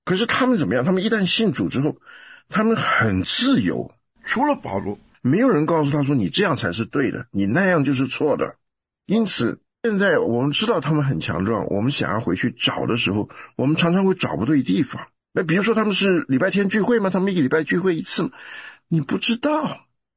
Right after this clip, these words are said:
他们手上有多少圣经？他们怎么学习圣经呢？有没有人教他们呢？保罗已经不在了，那谁教啊？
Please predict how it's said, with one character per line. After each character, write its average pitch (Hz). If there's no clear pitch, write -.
他 208
们 226
手 147
上 190
有 143
多 165
少 185
圣 165
经？ 175
他 175
们 196
怎 110
么 120
学 123
习 151
圣 170
经 190
呢？ 185
有 131
没 175
有 247
人 170
教 247
他 220
们 196
呢？ 180
保 143
罗 190
已 170
经 185
不 185
在 196
了， 151
那 165
谁 113
教 131
啊？ 58